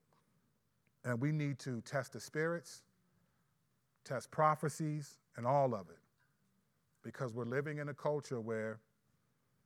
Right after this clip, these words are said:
evil spirits were not afraid to sit in front of Jesus and stand up and say, "You are, you are the Son of God." Hollywood has affected the way we think about these things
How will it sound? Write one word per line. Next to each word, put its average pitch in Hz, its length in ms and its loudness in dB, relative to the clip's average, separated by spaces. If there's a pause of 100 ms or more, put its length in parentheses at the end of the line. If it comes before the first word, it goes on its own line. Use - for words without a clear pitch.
(300)
evil 139 280 -2
spirits 156 420 0
were 120 80 -4
not 127 180 4
afraid 151 300 2
to 139 80 -2
sit 156 220 -4
in 139 60 -6
front 143 200 -2
of 135 80 -2
Jesus 131 480 -6
and 123 100 -10
stand 143 380 -4
up 156 240 -2 (1400)
and 127 120 -6
say, 147 400 0
"You 208 280 2
are, 208 180 2 (260)
you 220 220 0
are 208 100 4
the 180 120 0
Son 214 240 -4
of 208 120 -2
God." 202 360 -4 (4000)
Hollywood 160 520 8
has 127 120 4
affected 143 400 2
the 139 80 2
way 139 140 4
we 135 140 2
think 147 280 -2
about 123 300 -2
these 117 180 -6
things 113 460 -8